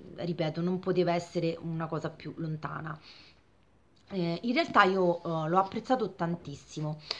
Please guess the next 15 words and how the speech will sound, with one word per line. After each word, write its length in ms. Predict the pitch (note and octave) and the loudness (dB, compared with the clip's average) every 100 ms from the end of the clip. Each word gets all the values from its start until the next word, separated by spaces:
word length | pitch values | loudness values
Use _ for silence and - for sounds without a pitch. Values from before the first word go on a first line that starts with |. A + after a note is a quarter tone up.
| - | -10
non 140 | F#3+ F#3 | -6 -2
solo 240 | F#3+ G3+ | 4 4
perché 320 | F#3+ F#3+ F#3 | 4 0 0
è 40 | F3 | 0
scritto 480 | - F3 F3 - D#3 | 0 -4 -6 -4 -6
bene, 600 | D3 F3 F3+ G3 B3+ - - - - - | 0 2 2 2 -2 -6 -14 -16 -18 -14
eh, 80 | G#3+ F3 D#3+ D3+ D3 D#3 - | -6 -4 -2 -2 -4 -6 -12
perché 220 | - - | -16 -14
è 20 | |
scritto 300 | D#3+ - - | -12 -12 -10
veramente 460 | C#3+ D#3+ D#3+ E3 E3+ | -4 -2 -2 -4 -8
benissimo, 1000 | E3 D#3+ F3 D#3+ D#3 - - G#3+ D4+ - - _ _ - _ _ _ _ | -6 2 2 2 -2 -6 -6 -4 -4 -6 -18 _ _ -20 _ _ _ _
è 80 | A3+ | 0
estremamente 680 | A3+ - F#3+ F#3+ F3+ F3 E3+ | 0 -2 -4 0 0 -2 -6
scorrevole, 880 | - F3 E3 E3 D#3+ D#3+ G3 C4+ | -6 -6 -4 -2 -2 0 0 0